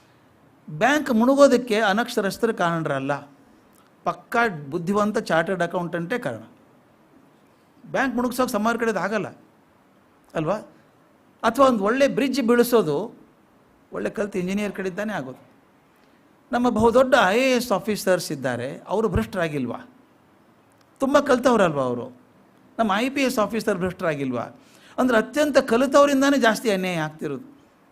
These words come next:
ಅಲ್ವಾ? ಅದಕ್ಕೆ ನಾನು ಹೇಳಿದ್ದೆ, ಬರೆದಾಗ ತುಂಬ ಗಲಾಟೆ ಡಿಸ್ಕಷನ್ ಎಲ್ಲ ಆಯಿತು. But ಕೊನೆಗೆ ಸ-,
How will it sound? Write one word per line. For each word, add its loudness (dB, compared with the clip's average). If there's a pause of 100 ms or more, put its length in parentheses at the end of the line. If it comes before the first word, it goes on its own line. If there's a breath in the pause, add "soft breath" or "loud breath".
(480)
ಅಲ್ವಾ? -12 (640)
ಅದಕ್ಕೆ -4
ನಾನು -2
ಹೇಳಿದ್ದೆ, -6 (100)
ಬರೆದಾಗ 0
ತುಂಬ -4
ಗಲಾಟೆ -4
ಡಿಸ್ಕಷನ್ -8
ಎಲ್ಲ -6
ಆಯಿತು. -10
But -18
ಕೊನೆಗೆ -4
ಸ-, -10